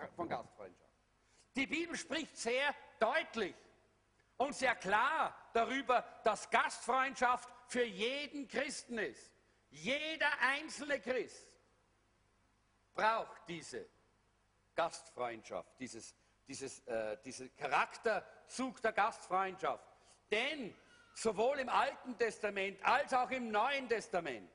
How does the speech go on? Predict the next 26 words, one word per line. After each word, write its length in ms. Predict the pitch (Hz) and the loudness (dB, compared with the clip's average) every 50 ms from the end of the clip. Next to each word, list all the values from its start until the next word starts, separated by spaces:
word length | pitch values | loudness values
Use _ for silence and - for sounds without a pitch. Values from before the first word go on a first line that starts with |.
| _ _ _ _ _ _ _ _ _ _ _ _ _ _ _ _ _ _ - | _ _ _ _ _ _ _ _ _ _ _ _ _ _ _ _ _ _ -8
ist 220 | 170 165 - - | -6 -6 -4 0
Gastfreundschaft 840 | - 175 196 202 - - - 151 143 135 127 120 - 123 101 - - | 0 0 0 0 -2 -6 -6 -4 -4 -4 -4 -4 -6 -6 -6 -6 -8
etwas 340 | 113 107 - 117 - - - - | -14 -16 -12 -12 -14 -12 -8 -4
ganz, 440 | 147 151 165 180 196 185 - - - _ _ _ _ _ _ - | -2 -2 -2 -2 -6 -10 -12 -16 -18 _ _ _ _ _ _ -4
ganz 340 | 127 127 131 127 - - | -2 -2 -4 -6 -10 -14
Wichtiges. 640 | 117 117 107 - _ 107 92 85 80 - _ - _ _ _ _ _ _ _ _ _ _ _ _ _ _ _ _ _ _ _ _ _ _ _ _ - | -16 -16 -16 -16 _ -20 -20 -20 -20 -20 _ -20 _ _ _ _ _ _ _ _ _ _ _ _ _ _ _ _ _ _ _ _ _ _ _ _ -10
Zum 80 | 160 | -2
Beispiel 340 | 165 202 220 208 - 247 214 | 0 0 2 2 0 -2 -2
Paulus 580 | - - 170 185 - 285 294 277 262 - - - - - - | 2 4 4 6 6 4 2 0 -2 -2 -6 -12 -14 -12 -6
in 160 | 175 208 - | -6 -4 -2
Titus 340 | - 269 277 - 254 214 - | -2 -2 -2 -2 -4 -6 -2
Kapitel 300 | - 220 - 208 196 208 | -2 -4 -2 -2 -2 0
eins, 420 | 190 170 190 214 240 233 - - - _ _ _ _ | 2 2 2 0 -2 -6 -10 -12 -16 _ _ _ _
sieben 300 | - - 226 247 240 226 | -8 -4 -2 -2 -2 -2
und 100 | 220 190 | 2 2
acht 380 | 170 185 226 233 - - - | 4 4 4 0 -2 -8 -12
schreibt, 400 | - 180 185 202 214 220 - - | -6 -2 0 0 0 0 -2 -2
äh, 120 | 175 175 165 - | -2 -2 -2 -2
lesen 360 | 170 180 214 247 220 185 208 | 0 0 0 0 -2 -4 -4
wir 100 | 190 190 | -2 0
das. 360 | 175 175 170 185 - - - - - - _ - _ _ _ | 2 2 2 0 0 -4 -10 -14 -18 -20 _ -20 _ _ _
Paulus 480 | - 185 185 220 269 277 277 254 - - - | 4 4 6 6 4 2 0 -2 -4 -4 -6
sieht 260 | 262 269 233 - - | -6 -6 -6 -4 2
Gastfreundschaft 880 | 220 233 269 - - - - 226 226 240 254 - 254 240 247 240 - 240 | 2 2 2 2 -4 -6 -2 0 0 0 0 2 2 2 2 2 2 2
als 160 | 226 233 - - | 2 2 2 2
eine 500 | 185 208 240 262 285 294 294 285 277 262 | 4 4 4 2 0 0 0 0 0 -2